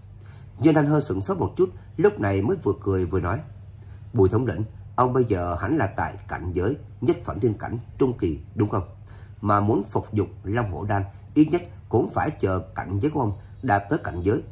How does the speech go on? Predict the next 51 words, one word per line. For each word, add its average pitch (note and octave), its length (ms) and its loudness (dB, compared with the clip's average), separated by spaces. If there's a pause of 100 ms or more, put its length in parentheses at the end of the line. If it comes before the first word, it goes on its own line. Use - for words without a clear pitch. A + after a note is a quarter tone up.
(140)
nhất D#3 260 2
phẩm F#2+ 160 -4
thiên A#2 160 2
cảnh G#2+ 240 -6 (200)
đỉnh G#2 180 -6
phong. G#2+ 200 -2 (580)
Hiện A#2+ 220 6
tại, G#2 160 2 (260)
một A2 260 4
khi G#2 200 6
phục F#2+ 160 -4
dụng, F#2 160 0 (300)
không A2 280 2
chỉ F2+ 200 -4
không G2 280 0
cách - 180 -6
nào D#2+ 200 -2 (260)
giúp D#3 200 2
ông F#2+ 180 0 (260)
đột G2+ 240 0
phá C3 280 0
cảnh F2+ 200 -4
giới, G#2 180 2 (320)
ngược A#2 220 4
lại G2 300 2
còn G2 160 2
có F3+ 80 0
khả G#2+ 120 -2
năng A2 200 0 (220)
sẽ E3 260 2
tạo G2+ 280 0
thành F#2 360 -2 (120)
tổn A2 200 0
thương A#2 220 2 (260)
đối A2 180 4
với E3+ 120 -2 (100)
căn A2 240 0
cơ G2+ 220 4
võ A2 180 -2
đạo A#2+ 240 -4
của G#2+ 80 -6
ông, G2+ 180 0 (320)
không G2+ 260 0
thể D#2 180 -8
vãn G2+ 180 -2
hồi." F#2 200 0 (920)
Bùi A2+ 160 8
Chính C3+ 180 2
Quốc G#3 140 0 (120)
cười F#2+ 220 2
khổ, A#2 320 -6